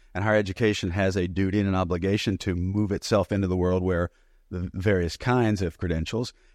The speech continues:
and for folks who don't go to college, for crying out loud. Not everybody goes to college. There are millions and millions and millions of people in the world, in the United States, that do not need to go to higher education, and we need to figure that out as well.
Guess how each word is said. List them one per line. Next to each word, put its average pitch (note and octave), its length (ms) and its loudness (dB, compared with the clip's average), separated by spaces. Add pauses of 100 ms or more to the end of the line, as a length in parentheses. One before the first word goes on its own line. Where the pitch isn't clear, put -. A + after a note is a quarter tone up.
and D#3 200 0
for B2 100 2
folks B2 280 4
who C3+ 100 0
don't G2 380 0
go G2 380 0
to - 80 -8
college, - 640 -14
for - 80 -18
crying F2 260 0
out D#2 140 -2
loud. D#2 260 -2 (340)
Not F2+ 140 -2
everybody A2+ 460 0
goes F#2 220 0
to F2+ 100 -6
college. D#2+ 300 -2
There G2 100 -2
are F#2+ 40 -2
millions G#2+ 480 2
and F#2 160 -2
millions A2 360 2
and F#2 140 -2
millions A2+ 360 2
of F#2 100 -8
people F#2 320 -2
in F2 180 -6
the D#2+ 80 -4
world, A#2 420 0
in F#2 120 0
the F2 60 0
United F2+ 240 -2
States, A#2+ 360 0 (300)
that G2 100 2
do G2 140 2
not A#2 180 4
need G#2 200 2
to G2+ 40 0
go G2 160 4
to F#2 80 0
higher F#2 140 0
education, F2 720 -2 (320)
and F2 120 -4
we F#2+ 120 2
need F2 160 0
to F#2 60 -2
figure E2+ 340 -6
that E2+ 240 -4
out D#2 180 -4
as - 160 -12
well. - 240 -8